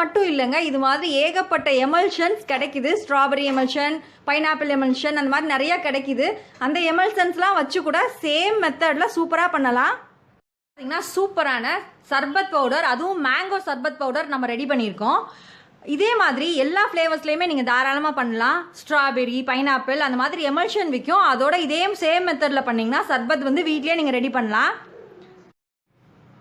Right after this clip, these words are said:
இப்ப சம்மர் சீசன் ஸ்டார்ட் ஆனதுனால இந்த பவுடர் நீங்க தாராளமா சேல் பண்றதுனாலும் பண்ணலாம். நல்ல லாபமும் கிடைக்கும். உங்களுக்கு ஒரு மாசம் வரைக்கும் இந்த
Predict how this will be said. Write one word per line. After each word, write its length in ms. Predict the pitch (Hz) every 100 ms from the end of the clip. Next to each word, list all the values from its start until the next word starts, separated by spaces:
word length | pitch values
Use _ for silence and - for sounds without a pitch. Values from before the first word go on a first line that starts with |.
| - 277
இப்ப 140 | 285 285
சம்மர் 300 | 269 415 480
சீசன் 300 | 370 330 294 285
ஸ்டார்ட் 340 | - - 254 269
ஆனதுனால 380 | 247 214 202 220 269
இந்த 120 | 262 247
பவுடர் 280 | 254 330 349
நீங்க 160 | 294 240 277 233
தாராளமா 440 | 233 269 294 330 359
சேல் 200 | 294 311 320
பண்றதுனாலும் 480 | 277 254 262 294 247
பண்ணலாம். 340 | 202 214 277
நல்ல 180 | 226 269 285
லாபமும் 560 | 240 254 285 311 320 294
கிடைக்கும். 420 | 240 220 214 214 359 - - -
உங்களுக்கு 260 | 285 269 262
ஒரு 120 | 320 403
மாசம் 260 | 381 349 285
வரைக்கும் 240 | 302
இந்த 100 | 381